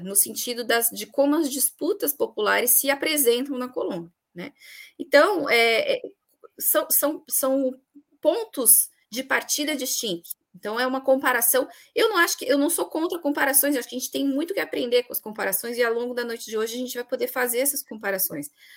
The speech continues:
Mas eu acho que a gente parte aí, é, de duas questões muito distintas. Então, o Lula, ele olha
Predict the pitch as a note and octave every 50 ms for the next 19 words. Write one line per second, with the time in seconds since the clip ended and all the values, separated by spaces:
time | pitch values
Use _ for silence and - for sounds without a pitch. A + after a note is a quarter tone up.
0 | - - _ _ - A3 G#3+ A#3 A#3 A#3+ - C#4 - C4+ B3 C4+ C#4 C4 B3+ C4+
1 | C4+ C#4 - - C4 C#4 D#4 E4+ E4+ - C4+ A#3 G#3+ G3+ G#3 G3+ - _ _ _
2 | _ _ - G#3+ G#3 G3+ G3+ G3 F#3+ G3+ F#3+ G#3+ B3 B3 B3 - A#3 A3+ - B3+
3 | A#3 A3+ A3 A#3 A3+ A#3 - B3 G#3+ G#3+ A3 - - - G3 F3+ F3 - F3+ F#3+
4 | G3+ G3+ C4+ C4+ C4+ C4 C4 C#4+ E4+ F4+ E4+ C#4+ C4 A#3+ B3+ C4+ A3+ - - B3
5 | C4 C#4 D#4 F#4 F4+ F4 C#4 A#3 F#3+ E3+ F3+